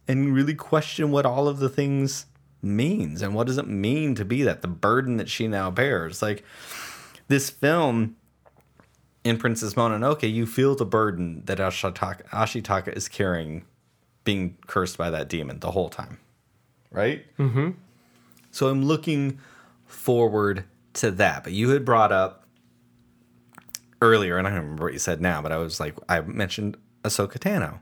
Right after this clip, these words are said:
Speaker 2: Mm-hmm.
Speaker 1: And I very much feel like she is a very, a lot like an Ashitaka. She is this character who we all, if you, well, I haven't brought it up in a while, like,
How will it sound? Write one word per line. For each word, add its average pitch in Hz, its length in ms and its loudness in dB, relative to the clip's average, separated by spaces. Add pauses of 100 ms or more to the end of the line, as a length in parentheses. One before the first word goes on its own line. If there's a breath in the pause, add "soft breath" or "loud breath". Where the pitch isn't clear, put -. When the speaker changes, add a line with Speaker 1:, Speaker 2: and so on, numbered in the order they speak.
(120)
Speaker 2:
Mm-hmm. 139 280 2 (320 loud breath)
Speaker 1:
And 113 100 -2
I 117 60 4
very 120 380 2
much 131 260 0
feel 113 400 2
like 98 240 0
she 107 420 -2
is 92 160 -2
a 90 60 -6
very, 98 580 -2 (120)
a 92 100 0
lot 90 400 0
like 85 320 -4 (360)
an 90 120 -2
Ashitaka. 82 720 -8 (720 loud breath)
She 117 280 2
is 127 180 0
this 143 200 -2
character 90 800 -2 (200)
who - 260 -4
we 95 220 2
all, 92 640 2
if - 140 -8
you, 76 260 -10
well, 85 420 -8
I 82 40 0
haven't 76 220 -2
brought 76 180 -4
it 73 40 -6
up - 100 -12
in - 60 -10
a 73 40 -6
while, 73 260 -6
like, 87 200 -4